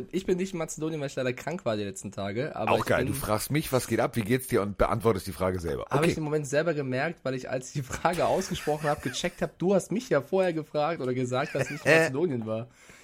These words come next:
Speaker 1: Ja, komm, dann fang du an. Du hast schon recht. Alter vor Schönheit.
Speaker 2: Nee, nee, möchte ich jetzt nicht mehr. Ich sag dir nicht, wie es mir geht.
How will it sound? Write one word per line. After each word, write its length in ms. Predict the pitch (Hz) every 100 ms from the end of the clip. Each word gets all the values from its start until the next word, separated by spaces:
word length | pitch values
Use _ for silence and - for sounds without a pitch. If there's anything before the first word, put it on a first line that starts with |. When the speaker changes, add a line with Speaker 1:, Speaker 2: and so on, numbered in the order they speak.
| - - -
Speaker 1:
Ja, 160 | 131 147
komm, 240 | 147 185
dann 80 | 180
fang 160 | 180 165
du 140 | 143
an. 180 | 107 104
Du 60 | 120
hast 120 | 135
schon 100 | 117
recht. 240 | 110 104 -
Alter 260 | 135 127
vor 100 | 120
Schönheit. 340 | - 110 104 107 _ -
Speaker 2:
Nee, 380 | 92 87 82 69 50
nee, 80 | 58 52 -
möchte 220 | 73 53
ich 60 |
jetzt 120 | 50 -
nicht 100 | 50
mehr. 720 | - - _ - - 65 73 123 -
Ich 80 | -
sag 200 | 120 147
dir 100 | 110
nicht, 140 | 69
wie 60 | 50
es 100 | 55
mir 100 | 55
geht. 240 | - 55